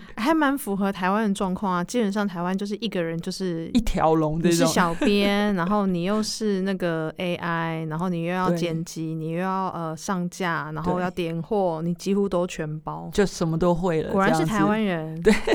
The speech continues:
Speaker 2: 对。
Speaker 1: 好的，那你要不要帮我们介绍一下，你觉得 Joker 这个 soundtrack 的作曲家，他的背景，或者是他特别地方在哪里呢？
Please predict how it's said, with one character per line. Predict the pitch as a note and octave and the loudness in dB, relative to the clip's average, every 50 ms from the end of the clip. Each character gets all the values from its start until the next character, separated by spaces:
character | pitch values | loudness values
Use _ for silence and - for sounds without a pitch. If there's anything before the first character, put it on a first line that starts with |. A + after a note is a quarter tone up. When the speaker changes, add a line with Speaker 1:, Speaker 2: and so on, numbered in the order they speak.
| - - - | 2 0 0
Speaker 2:
对。 | - D4 A3 - - - - - - - - - - | -2 -2 -2 -2 -6 -12 -18 -20 -20 -18 -16 -10 -6
Speaker 1:
好 | - F3+ | -6 -4
的， | F3 F3 F#3+ A3 A#3 A#3 A#3+ A#3+ A#3+ B3 B3+ C4 - - - - - - - - - | -2 -2 0 0 2 2 2 0 0 0 -2 -4 -6 -10 -14 -14 -14 -14 -16 -10 -2
那 | C4+ C4+ B3+ A#3 | 2 4 4 4
你 | G#3 | 4
要 | G3+ G3+ | 4 2
不 | G3 G#3 | 4 4
要 | G#3 G3+ | 2 4
帮 | G3+ G#3 | 4 4
我 | G3 | 4
们 | F#3 F#3 | 2 2
介 | F#3 G#3 G3 | 0 0 0
绍 | F#3+ G#3 G3+ F#3+ | 0 0 0 0
一 | F#3+ | 0
下， | F#3+ G#3 G3 | 0 0 0
你 | F#3+ F#3 F#3 | 0 0 0
觉 | F3+ F#3 F3+ | 0 0 0
得 | F#3+ F#3+ F#3 F3 | 0 2 0 0
Joker | F3 - - G3+ G3 G3 F#3+ - G3+ F3 E3+ F3 | -2 -2 -2 0 0 0 -2 -2 -4 -4 -4 -4
这 | F3 - G3 | -6 -4 -2
个 | F3+ F3+ E3 E3+ F3+ - - - - _ _ - | -2 -2 -2 -2 -6 -10 -14 -20 -20 _ _ -12
soundtrack | - - G3 F#3 F#3 F#3 - - F3+ E3+ F#3+ G3+ - - _ _ _ | -6 -2 -2 0 0 -2 -2 -4 -6 -6 -6 -10 -18 -20 _ _ _
的 | - F3+ F3 E3+ F3 | -2 0 0 0 -2
作 | G3+ - - F#3+ | -4 -4 -4 -4
曲 | - F3 E3+ | -4 -4 -8
家， | F3 - E3 D#3+ D#3+ D#3+ F#3 | -6 -6 -6 -6 -6 -8 -10
他 | F3 - F#3 | -8 -6 -4
的 | F#3 F3+ | -4 -2
背 | F3 F#3 F#3 F3 | -2 0 -2 -2
景， | F3 - - E3+ - - G3 F3+ | -2 -4 -8 -12 -10 -8 -6 -4
或 | G3+ F#3 | -4 -4
者 | F3+ E3 | -4 -4
是 | E3 - - F#3 E3+ F#3 | -6 -6 -6 -6 -6 -6
他 | - - F#3+ F#3 | -6 -6 -6 -4
特 | G3 A3 | -2 -2
别 | G3 F3 | -2 -2
地 | F3 F3 | -2 -2
方 | F3 F3 F3+ | -2 -2 -2
在 | F3+ | -4
哪 | E3 D#3+ C#3+ D3 | -4 -6 -8 -8
里 | E3 D3+ - | -8 -8 -6
呢？ | - E3+ F3+ F#3 | -6 -6 -6 -6